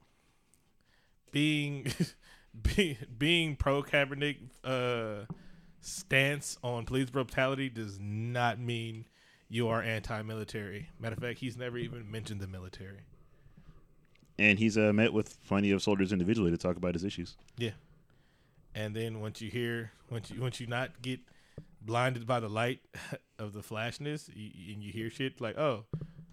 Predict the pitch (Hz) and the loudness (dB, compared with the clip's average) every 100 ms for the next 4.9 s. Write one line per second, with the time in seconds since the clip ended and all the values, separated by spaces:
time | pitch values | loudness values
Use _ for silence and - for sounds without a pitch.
0 | - - - 127 131 120 - 123 123 113 | -20 -18 -6 -2 0 -2 -4 -4 -4 -4
1 | 113 110 110 101 104 104 104 98 110 98 | -4 -4 -6 -8 -8 -8 -8 -6 -6 -6
2 | 101 95 95 - 123 123 175 180 180 170 | -10 -12 -12 10 12 12 10 8 8 8
3 | 165 160 156 156 151 151 151 143 139 147 | 4 4 0 -2 0 -2 -2 -2 -4 -4
4 | 156 117 113 117 - - - 127 | -6 -4 -6 -6 -8 -20 8 8